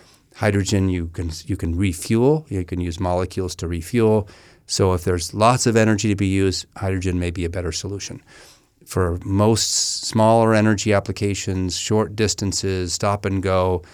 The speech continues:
battery looks like a big winner. So we're investing in both to say, "Well, we'll see."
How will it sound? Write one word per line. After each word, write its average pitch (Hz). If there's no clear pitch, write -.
battery 92
looks 85
like 85
a 87
big 85
winner. 85
So -
we're 107
investing 107
in 90
both 95
to 92
say, 92
"Well, 90
we'll 90
see." 87